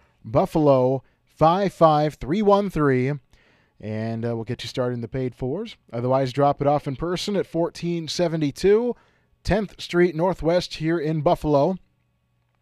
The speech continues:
All right, it is, uh,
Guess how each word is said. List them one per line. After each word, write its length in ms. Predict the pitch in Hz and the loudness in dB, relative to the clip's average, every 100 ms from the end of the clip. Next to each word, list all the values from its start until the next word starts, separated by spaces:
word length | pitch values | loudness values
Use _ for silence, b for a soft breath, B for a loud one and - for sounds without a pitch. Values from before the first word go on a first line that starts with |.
| _ _ b b b b b b b - | _ _ b b b b b b b -4
All 280 | 170 233 | 2 4
right, 500 | 202 220 220 - - | 6 4 2 -2 -10
it 200 | 135 165 | -4 0
is, 400 | 170 160 151 127 | 0 0 -2 -2
uh, 400 | 151 143 139 131 | -2 0 -2 -4